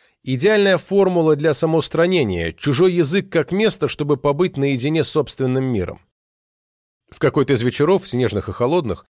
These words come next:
я вижу себя в вагоне метро. Перегон между Первомайской и Измайловским парком открытый,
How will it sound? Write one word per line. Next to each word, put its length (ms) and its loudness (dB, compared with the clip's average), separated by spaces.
я 180 0
вижу 220 0
себя 260 0
в 60 -2
вагоне 340 2
метро. 380 -2
Перегон 400 2
между 240 2
Первомайской 720 0
и 240 -2
Измайловским 560 0
парком 440 -2
открытый, 600 -4